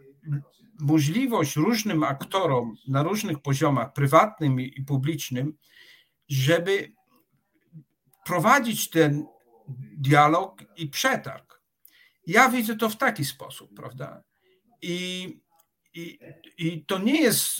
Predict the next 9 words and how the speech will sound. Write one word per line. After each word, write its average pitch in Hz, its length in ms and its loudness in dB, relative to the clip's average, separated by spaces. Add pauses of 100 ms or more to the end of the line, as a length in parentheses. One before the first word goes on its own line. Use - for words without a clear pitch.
(120)
znaczy, 165 580 2 (1000)
pięć 214 280 6
punktów, 208 440 2
jak 151 160 0
to 156 140 0
rozwiązać, 117 640 -2
ale 160 180 0
stworzenie 214 580 0
s-, - 340 -2